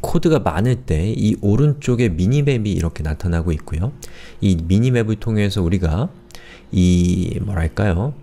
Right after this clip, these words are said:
이 코드들에 대한 전체적인 어떤 윤곽이나 이런 것들을 우리가 볼 수가 있는 그런 화면이라고 할 수 있죠.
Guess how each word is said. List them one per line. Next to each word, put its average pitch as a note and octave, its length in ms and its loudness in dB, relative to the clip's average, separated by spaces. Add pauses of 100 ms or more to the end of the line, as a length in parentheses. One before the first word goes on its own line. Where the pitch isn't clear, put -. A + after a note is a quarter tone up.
(160)
이 G2+ 80 2
코드들에 A#2 960 2
대한 E2+ 560 0 (320)
전체적인 A#2+ 720 0
어떤 G2 260 0
윤곽이나 G2+ 640 2
이런 E2+ 200 0
것들을 D#2 320 -4
우리가 C#2+ 180 -6
볼 D2+ 180 -4
수가 - 220 -4
있는 D2 480 -4
그런 E2+ 200 -4
화면이라고 F2 560 -2
할 E2 60 0
수 - 140 -6
있죠. - 220 -10